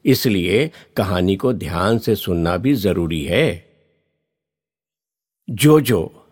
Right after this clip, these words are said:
घर के बाहर बरामदे में बैठा हुआ था। उसके सामने एक किताब रखी थी। किताब पर लिखा था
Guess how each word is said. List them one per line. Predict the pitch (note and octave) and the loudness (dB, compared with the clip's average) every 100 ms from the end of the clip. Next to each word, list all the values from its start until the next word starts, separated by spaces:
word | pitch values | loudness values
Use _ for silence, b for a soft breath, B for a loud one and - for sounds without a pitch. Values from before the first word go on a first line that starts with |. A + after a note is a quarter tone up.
| _ | _
घर | B2 A3 G#3+ | 2 2 4
के | A3+ | 2
बाहर | E3+ E3+ G3 | 4 2 0
बरामदे | D3 C3 G#2+ A#2 C3 | 0 0 0 2 2
में | A#2 | 2
बैठा | F2+ F2 - | 2 -2 0
हुआ | C3 C3+ A#2 | 2 2 2
था। | - C3 D3+ | -2 -2 -2
उसके | D3+ - | -2 -4
सामने | C3 - A2+ C3+ C#3+ | -4 -4 -4 -2 0
एक | C#3+ C3 - | 0 -2 -4
किताब | A#2+ B2+ D#3+ C#3 | -4 0 2 2
रखी | G2 - G#2 | 0 -2 -6
थी। | - C#3+ F#3 B B - | 0 0 0 B B -4
किताब | B2+ C3 E3+ E3 | 0 2 2 2
पर | A#2 | 0
लिखा | F#2+ - E3+ | 0 2 0
था | G3 G2+ G2+ D#3 | 2 0 0 -2